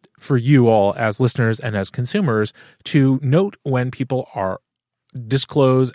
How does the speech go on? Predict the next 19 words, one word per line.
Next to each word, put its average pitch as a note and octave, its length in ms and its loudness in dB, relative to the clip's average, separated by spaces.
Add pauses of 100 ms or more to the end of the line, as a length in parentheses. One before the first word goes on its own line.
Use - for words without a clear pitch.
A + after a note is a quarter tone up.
are C3 180 0
honest, A2+ 580 -2
truthful, G#2+ 500 -2 (300)
and F#3+ 160 2
you A#3+ 80 2
can C#4+ 160 -6
take B3+ 220 -2
what A#3 120 -2
they A3 120 0
say, G3+ 240 -2
I F#3 40 -2
think, F#3 200 -4
with D#3+ 160 0
a, C#3+ 220 4
with D3+ 180 0
a D3+ 80 0
fair D#3+ 240 2
degree C#3+ 420 -2
of, A2+ 400 0